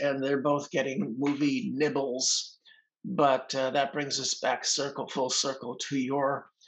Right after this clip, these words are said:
uh, topic here, which is how science fiction, uh,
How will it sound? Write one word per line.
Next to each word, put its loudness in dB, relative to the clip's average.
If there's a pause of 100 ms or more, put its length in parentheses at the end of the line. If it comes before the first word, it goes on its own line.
(540)
uh, -4
topic 2
here, -4
which -4
is -4
how 0
science -4
fiction, -6 (720)
uh, -6